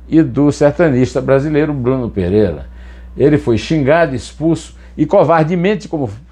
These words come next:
como agem todos os bolsonaristas, não reagiu e saiu de fininho, né? É, o vídeo está disponível,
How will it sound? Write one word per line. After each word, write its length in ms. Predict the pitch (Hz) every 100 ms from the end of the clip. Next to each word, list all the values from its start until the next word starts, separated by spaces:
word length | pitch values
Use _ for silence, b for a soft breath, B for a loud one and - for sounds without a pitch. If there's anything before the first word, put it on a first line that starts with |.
| - - - - - - - -
como 280 | 139 131 123
agem 280 | 123 101 101 -
todos 500 | 190 151 113 98 80
os 240 | 87 - b b b -
bolsonaristas, 840 | 117 - 139 143 185 180 185 - b b
não 220 | 170 247
reagiu 540 | 208 170 120 160 208 - b -
e 80 |
saiu 540 | 160 180 143 139 160 - -
de 160 | 120 175
fininho, 520 | 151 147 139 131 101
né? 220 | 113 139 - b b
É, 320 | - 147 139 151
o 160 | 151
vídeo 360 | 120 135 180 170
está 200 | - 165
disponível, 760 | 160 - 165 127 123 135 135